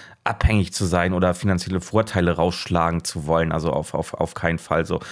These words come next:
Und das sind immer diese, diese Argumente, die ich, die ich einfach so wack finde und einfach so dumm, weil ich mir so vorstelle, ja, aber,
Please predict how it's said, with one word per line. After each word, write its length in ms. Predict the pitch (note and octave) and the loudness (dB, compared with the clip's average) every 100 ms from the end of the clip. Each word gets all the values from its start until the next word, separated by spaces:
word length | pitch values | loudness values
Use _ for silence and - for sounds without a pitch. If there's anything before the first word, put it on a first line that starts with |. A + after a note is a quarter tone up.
| - - | -14 -6
Und 100 | F#2 | 0
das 120 | F#2 | 0
sind 120 | G#2+ F#2+ | 2 2
immer 180 | G2 | 2
diese, 240 | F#2 F2+ F2+ | 2 0 -2
diese 240 | E2+ E2 | -2 0
Argumente, 440 | D#2+ F2 F#2 G2 F#2 | 0 2 2 0 -2
die 100 | F2 | -4
ich, 140 | - - - - | -4 -12 -8 -2
die 60 | |
ich 100 | G2 | 0
einfach 220 | F#2+ G2 F#2 | 0 0 0
so 340 | G#2 F#2+ F2 | 2 2 4
wack 260 | G2 G#2+ - | 2 2 0
finde 180 | F#2+ | 0
und 60 | F#2+ | 2
einfach 220 | E2+ F2+ | 0 -4
so 140 | - F#2 | -2 -4
dumm, 420 | - G#2+ A#2 F#2+ | 0 2 4 4
weil 140 | F2+ | 4
ich 100 | F2+ | 2
mir 100 | F#2+ | 0
so 200 | F2+ F2+ | 0 0
vorstelle, 640 | - - - G#2 A#2+ - F2 | -2 -10 0 2 2 2 2
ja, 260 | F2+ F#2+ G2 | 4 2 2
aber, 340 | F2 G2 | 4 4